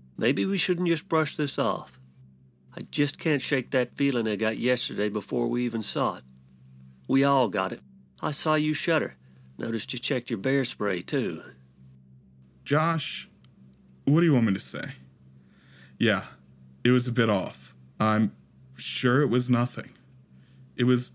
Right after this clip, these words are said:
Speaker 2: probably just, uh, m-, like, uh, it was probably nothing. Y'all are all acting like there's some crazy beast out there."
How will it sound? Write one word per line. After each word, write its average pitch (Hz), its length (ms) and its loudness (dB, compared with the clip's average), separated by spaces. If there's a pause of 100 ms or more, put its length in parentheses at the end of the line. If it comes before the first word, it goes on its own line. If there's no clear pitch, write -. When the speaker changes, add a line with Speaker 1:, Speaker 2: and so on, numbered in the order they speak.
Speaker 2:
probably 165 400 0
just, 139 340 -2
uh, 113 360 0 (1400)
m-, 113 260 2 (120)
like, 104 420 2
uh, 101 440 0 (1500)
it 147 40 2
was 147 120 2
probably 156 320 4
nothing. 104 380 0 (1160)
Y'all 120 240 2
are 156 140 2
all 143 200 2
acting 120 400 0
like 104 180 0
there's 101 240 -2
some 107 340 2 (300)
crazy 120 760 2
beast 113 460 -2
out 101 280 -4
there." 104 260 -2